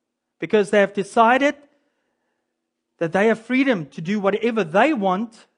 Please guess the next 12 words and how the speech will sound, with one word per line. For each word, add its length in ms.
There's 160
no 200
framework 540
now 200
for 160
marriage, 440
but 120
they 120
still 280
call 260
it 120
marriage 600